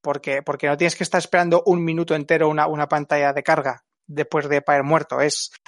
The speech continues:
es volver a la acción de, de una manera más instantánea. Y por lo que comentaban,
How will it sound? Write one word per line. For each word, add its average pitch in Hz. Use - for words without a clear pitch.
es 160
volver 156
a 165
la 156
acción 160
de, 143
de 156
una 156
manera 151
más 147
instantánea. 143
Y 156
por 156
lo 147
que 147
comentaban, 180